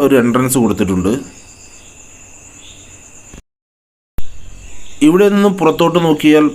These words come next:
പാടത്തിൻ്റെ നല്ല വ്യൂ ആണ് ഉള്ളത്. പിന്നെ ഈ പാസേജിൽ നിന്നും ഒരു എൻട്രൻസ് ഡൈനിങ് ഏരിയയിലോട്ട് കൊടുത്തിട്ടുണ്ട്.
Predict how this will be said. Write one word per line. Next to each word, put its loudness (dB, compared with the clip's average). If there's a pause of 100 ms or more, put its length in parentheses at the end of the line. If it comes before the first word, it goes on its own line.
പാടത്തിൻ്റെ 0 (120)
നല്ല 2 (120)
വ്യൂ 4 (100)
ആണ് 0
ഉള്ളത്. -2 (1700)
പിന്നെ 0
ഈ 2 (140)
പാസേജിൽ 2
നിന്നും 0 (200)
ഒരു 4 (140)
എൻട്രൻസ് 0 (160)
ഡൈനിങ് 2 (100)
ഏരിയയിലോട്ട് 2
കൊടുത്തിട്ടുണ്ട്. -2